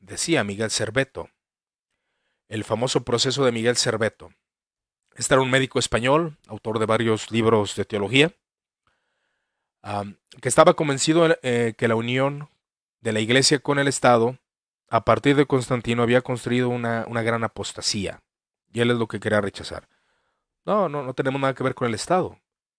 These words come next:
No tenemos nada que ver con el Estado". Ya es donde se, el, desde el concilio de Nicea, según él,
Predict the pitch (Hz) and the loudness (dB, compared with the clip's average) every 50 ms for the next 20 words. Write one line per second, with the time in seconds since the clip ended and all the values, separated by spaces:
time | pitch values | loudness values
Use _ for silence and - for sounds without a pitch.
0 | _ _ _ _ _ _ _ _ _ _ _ _ _ _ _ _ _ _ _ _ | _ _ _ _ _ _ _ _ _ _ _ _ _ _ _ _ _ _ _ _
1 | _ _ _ _ _ _ _ _ _ _ _ _ _ _ _ _ _ _ _ _ | _ _ _ _ _ _ _ _ _ _ _ _ _ _ _ _ _ _ _ _
2 | _ _ _ _ _ _ _ _ - 117 - - 135 127 127 123 120 113 107 120 | _ _ _ _ _ _ _ _ -10 -10 -4 -2 0 0 0 0 -2 -4 0 2
3 | 139 170 190 156 113 - 107 101 98 92 - - 92 87 85 80 - - 85 76 | 4 4 4 4 2 -2 -6 -8 -8 -10 -12 -18 -18 -18 -16 -16 -16 -16 -16 -18
4 | - _ _ _ _ _ _ _ _ _ _ _ _ _ _ _ _ _ _ _ | -20 _ _ _ _ _ _ _ _ _ _ _ _ _ _ _ _ _ _ _
5 | _ _ _ 120 113 113 113 113 127 123 117 117 110 104 - - 110 104 101 98 | _ _ _ -10 -8 -8 -8 -8 -8 -6 -4 -4 -4 -4 -4 -4 -4 -4 -4 -6
6 | 95 90 - _ _ _ _ _ _ _ 120 107 104 101 98 101 113 107 113 113 | -8 -12 -16 _ _ _ _ _ _ _ -18 -18 -16 -16 -12 -10 -8 -6 -6 -6
7 | 110 - 123 117 110 - 127 139 151 156 143 131 123 - - 139 135 143 147 151 | -6 -4 -6 -6 -4 -2 0 2 2 2 2 2 0 0 2 4 4 6 4 4
8 | 143 - 123 120 143 139 135 127 120 123 143 | 2 0 -2 -2 2 4 4 4 2 0 -6